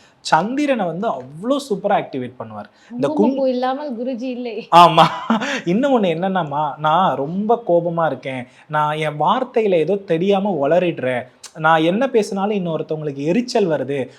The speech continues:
Speaker 1: அவங்களுக்கு சாதகமாவே நான் பேச மாட்டேங்கிறேன் அப்படின்னு யாரு பேசுவாங்கன்னா சந்திரன் வீக்கா இருக்கவங்க தான்.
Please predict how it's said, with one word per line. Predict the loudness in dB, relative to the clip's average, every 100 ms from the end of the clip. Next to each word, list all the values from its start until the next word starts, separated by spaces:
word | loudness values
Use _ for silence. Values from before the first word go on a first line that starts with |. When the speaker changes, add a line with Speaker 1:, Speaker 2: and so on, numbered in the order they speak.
| -2
Speaker 1:
அவங்களுக்கு | 0 0 -2 -4 0
சாதகமாவே | 2 2 2 2 0 0
நான் | -2 -2
பேச | -4 -4 -4
மாட்டேங்கிறேன் | -4 -4 -4 -4 -6 -4
அப்படின்னு | -6 -2 -2 -2 -4 -4 -4 -6 -14 _
யாரு | 2 4 6
பேசுவாங்கன்னா | 4 0 0 0 -4
சந்திரன் | -4 -4 -2 -2
வீக்கா | -2 -2 2
இருக்கவங்க | 2 0 -6 -6
தான். | -8